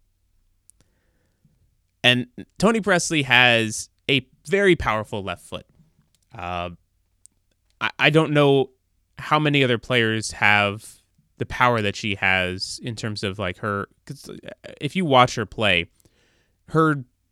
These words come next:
switching of fields or just clearances downfield, they're arguably some of the better ones in the league because of just how powerful, um,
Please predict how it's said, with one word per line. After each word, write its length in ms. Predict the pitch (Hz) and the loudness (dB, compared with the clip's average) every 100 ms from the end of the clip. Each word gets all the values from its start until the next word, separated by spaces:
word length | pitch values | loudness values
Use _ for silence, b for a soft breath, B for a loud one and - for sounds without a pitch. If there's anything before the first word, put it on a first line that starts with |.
| _ - | _ -14
switching 540 | - - 156 143 143 | -10 -4 -2 0 0
of 100 | 113 | -4
fields 720 | - 120 113 120 120 - - _ _ _ _ | -4 -2 0 0 -4 -10 -12 _ _ _ _
or 140 | 113 | -10
just 360 | 107 104 - _ | -6 -6 -8 _
clearances 420 | - 127 110 110 | -4 -2 -2 -4
downfield, 680 | 98 92 92 92 101 95 90 _ _ _ _ _ _ _ _ - | -2 0 0 -2 -4 -4 -8 _ _ _ _ _ _ _ _ -6
they're 280 | 117 107 | -4 -4
arguably 560 | - 165 156 131 117 110 | 0 0 0 -2 -2 -4
some 160 | - 107 | -4 -8
of 60 | |
the 60 | 98 | -6
better 260 | 104 98 | -2 -2
ones 280 | 90 90 92 | -2 -6 -10
in 100 | 95 | -12
the 60 | 85 | -6
league 320 | 92 90 85 | -2 -2 -4
because 280 | 95 - 92 | -10 -10 -12
of 100 | 85 | -12
just 180 | - - | -14 -6
how 140 | 92 | -6
powerful, 640 | - 95 90 - 87 87 _ _ _ _ - | -2 -4 -4 -6 -10 -10 _ _ _ _ -12
um, 400 | 92 87 82 95 | -10 -8 -8 -12